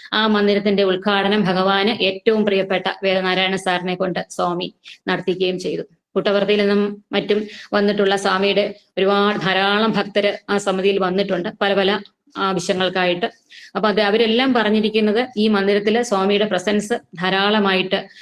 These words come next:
ഉണ്ടെന്നാണ് പറഞ്ഞിരിക്കുന്നത്. നിങ്ങൾ അത്രയും പരിപാവനമായിട്ട് ഈ സമിതി മന്ദിരം സംരക്ഷിക്കണമെന്നും അവര് പറഞ്ഞിട്ടുണ്ട്. ഉം, വന്ന പലരും അങ്ങനെ അഭിപ്രായപ്പെട്ടിട്ടുണ്ട്. ഇനി സ്വാമിയുടെ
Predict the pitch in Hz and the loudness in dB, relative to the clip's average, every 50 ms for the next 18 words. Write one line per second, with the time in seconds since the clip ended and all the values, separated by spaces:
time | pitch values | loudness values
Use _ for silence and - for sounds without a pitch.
0 | - _ - 196 196 185 196 190 185 180 175 180 180 175 - 185 180 165 165 160 | -12 _ -2 0 0 2 2 2 0 0 0 -2 -4 -6 -4 -4 -4 -2 -2 -4
1 | 165 165 170 156 147 - - _ _ _ _ - 190 196 196 196 202 - - 190 | -4 -4 -6 -6 -8 -10 -12 _ _ _ _ -4 -2 0 2 2 2 0 -2 -2
2 | - 208 202 208 214 208 190 180 180 196 202 202 208 220 214 208 202 196 190 190 | 0 0 2 2 2 2 2 2 2 2 2 2 2 2 2 2 2 2 2 0
3 | 190 196 190 196 190 196 185 190 185 196 202 196 190 190 185 190 196 196 180 196 | 0 0 0 0 0 -2 -2 -2 0 0 0 0 -2 -2 -2 -2 -2 -4 -4 -4
4 | 190 185 185 - - 202 202 190 185 185 180 190 202 202 - - - 196 202 196 | -4 -4 -2 -2 -4 -4 -2 -4 -4 -2 -2 -2 -4 -4 -6 -10 -6 -2 -2 -2
5 | 208 208 - _ - 196 190 185 196 185 185 185 175 170 175 175 - _ _ _ | -2 -4 -6 _ -2 0 0 0 0 0 -2 -2 -4 -4 -4 -6 -8 _ _ _
6 | - - - - _ _ _ _ - - 196 190 190 196 196 196 196 190 190 220 | -20 -20 -20 -20 _ _ _ _ -6 -4 -4 -2 -2 0 0 0 0 2 2 0
7 | 240 233 233 214 214 220 240 240 202 190 196 226 - - 214 214 185 165 202 190 | 0 0 0 2 2 2 2 2 2 0 -2 -2 -2 -2 -2 0 0 0 0 0
8 | 190 190 190 190 170 - 160 - 165 160 165 165 - 170 - _ _ _ _ _ | 2 0 0 -2 -4 -4 -4 -4 -4 -4 -4 -6 -8 -12 -20 _ _ _ _ _
9 | _ _ _ _ _ - 233 240 240 240 233 - 240 226 220 226 233 233 226 226 | _ _ _ _ _ -4 -2 -2 -2 -2 -4 -2 0 0 2 2 2 2 2 2
10 | 240 240 233 | 0 -2 -4